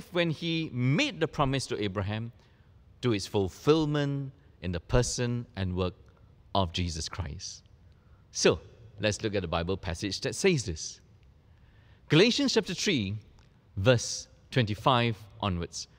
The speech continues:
Remember, we started our time by reading this? But now, now that faith has come, we're no longer under,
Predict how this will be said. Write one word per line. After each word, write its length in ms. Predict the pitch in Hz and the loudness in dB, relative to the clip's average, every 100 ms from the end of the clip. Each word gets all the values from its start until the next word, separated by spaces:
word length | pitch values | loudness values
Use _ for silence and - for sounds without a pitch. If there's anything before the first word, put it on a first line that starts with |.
| - | -8
Remember, 260 | 107 127 170 | 4 6 6
we 100 | 139 | 2
started 360 | - 131 127 139 | 0 0 2 2
our 140 | 117 | 2
time 240 | 135 147 | 2 2
by 80 | 139 | 2
reading 340 | 110 120 127 131 | 2 2 0 0
this? 300 | 170 - - - - - - - - | -2 -4 -14 -20 -20 -20 -20 -20 -2
But 160 | 107 104 | 0 4
now, 420 | 117 123 190 214 - - - - | 6 6 2 -6 -14 -20 -20 -4
now 180 | 131 147 | 4 6
that 160 | 139 113 | 6 2
faith 240 | - 131 | 2 2
has 140 | 110 - | 0 -2
come, 280 | 147 233 - - - _ - - | -2 -4 -10 -20 -20 _ -18 2
we're 140 | 175 | 4
no 180 | 175 269 | 6 4
longer 320 | 285 208 196 | 2 2 2
under, 400 | 175 151 180 175 | 2 2 2 2